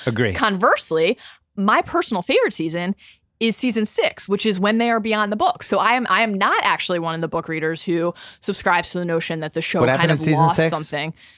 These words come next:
Speaker 2: Uh, I mean, what didn't happen in season six? It's
Speaker 1: Were there brothels?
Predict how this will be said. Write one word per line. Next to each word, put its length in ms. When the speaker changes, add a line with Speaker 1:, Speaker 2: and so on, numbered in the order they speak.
Speaker 2:
Uh, 120
I 60
mean, 160
what 160
didn't 240
happen 320
in 80
season 280
six? 340
It's 600
Speaker 1:
Were 100
there 100
brothels? 600